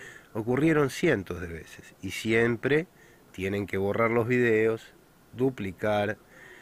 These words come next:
eh, situaciones y tergiversarlas en mi contra. Este camino de infamia que, que practican desde hace muchos años tiene un coacuerdo suicida político,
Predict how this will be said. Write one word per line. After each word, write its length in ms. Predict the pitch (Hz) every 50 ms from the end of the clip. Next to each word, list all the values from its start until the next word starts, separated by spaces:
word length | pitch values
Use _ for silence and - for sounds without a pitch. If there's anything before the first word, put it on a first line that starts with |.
| - - - - - - - _ - - - -
eh, 680 | 95 95 92 92 90 90 87 87 87 87 85 85 85 85 -
situaciones 800 | - - 101 90 113 113 107 - - 110 110 120 127 123 -
y 60 | 120
tergiversarlas 920 | 101 - 101 92 - - 101 95 95 92 - - 104 95 95 92 82 - -
en 120 | 82 85
mi 120 | 87 87 85
contra. 440 | - - 50 - - - - - - - - - - - _ _ - -
Este 1000 | - 120 110 - - - 120 117 113 110 107 104 104 101 101 98 98 98 95 90
camino 460 | - - 110 117 151 175 160 123 101 90
de 80 | 92
infamia 800 | 95 98 - - - 156 131 107 101 101 95 98 110 127 151 - - - _ -
que, 520 | - - 82 80 80 - - - - - - _ -
que 100 | - 85
practican 540 | - 87 92 87 - - 110 - 110 95
desde 180 | 92 82 92 101
hace 160 | 92 - -
muchos 460 | 90 95 98 95 - - 101 - -
años 400 | 107 90 90 85 87 92 95 - - - - _ - - - - - - - - - - - - - - - - - - - - - - - - -
tiene 220 | - 185 208 214
un 100 | 196 160
coacuerdo 600 | - 139 127 120 113 - 170 170 165 165 151 143 120
suicida 680 | - - 143 - - - 240 214 151 113 107 107 -
político, 840 | - 120 135 147 147 117 - - 110 98 - - 131 151 170 160